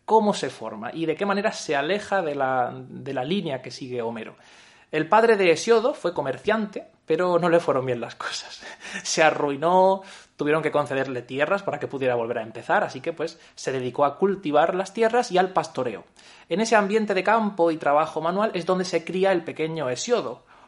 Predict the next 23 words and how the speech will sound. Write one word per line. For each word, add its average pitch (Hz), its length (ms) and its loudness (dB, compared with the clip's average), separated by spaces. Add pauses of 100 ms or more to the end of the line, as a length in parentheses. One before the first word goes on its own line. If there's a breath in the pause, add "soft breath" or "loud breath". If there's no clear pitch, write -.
lo 135 160 -4
que 135 140 -6
influye 139 560 -2
de 147 80 -4
manera 113 380 -6
directa 139 480 -8
en 170 160 -4
su 190 140 -4
visión 185 280 -2
del 175 140 0
mundo 175 340 -2
y, 185 80 -8
por 170 160 4
tanto, 147 380 0
en 147 80 -6
el 151 180 -2
carácter 143 580 -2
de 123 100 -8
sus - 200 -8
obras. - 420 -4 (720 soft breath)
En 139 120 -8
sus 147 120 -8
poemas, 156 540 0